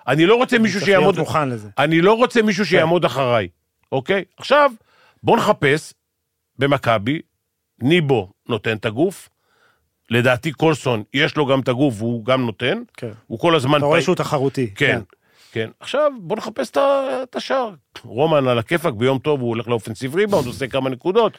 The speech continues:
Speaker 2: כן.
Speaker 1: זורק שלושה ונכנס לו, ג'ק, זה בסדר. אה, אה, תמיר רחוק משם, אה, ג'ון די לפעמים, ולפחות עושה עבירות,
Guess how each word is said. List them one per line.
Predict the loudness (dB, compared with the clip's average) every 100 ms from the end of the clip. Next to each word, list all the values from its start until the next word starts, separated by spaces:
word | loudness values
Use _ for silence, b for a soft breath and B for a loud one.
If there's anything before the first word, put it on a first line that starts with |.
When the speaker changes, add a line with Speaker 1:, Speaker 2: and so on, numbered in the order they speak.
| -10
Speaker 2:
כן. | -8 -4
Speaker 1:
זורק | -2 -2 -2
שלושה | -4 0 0
ונכנס | 0 -2 2 0 2
לו, | -2 2
ג'ק, | 2 0
זה | -2
בסדר. | -6 -2 0 2 2 0 b b b b _ _ _ _ -2
אה, | 2 4 4 2 -4 _
אה, | -2 -2 -4
תמיר | -4 2 2 2 -2
רחוק | -2 -2 0
משם, | -2 2 2 2 -6 _ _ _ _
אה, | -2 0 2 0 -2 0
ג'ון | 0 2
די | 0
לפעמים, | -2 0 0 2 0 -4 _ _ _ -6
ולפחות | -6 -2 -4 -4
עושה | -4 -2
עבירות, | -2 -2 0 -2 -2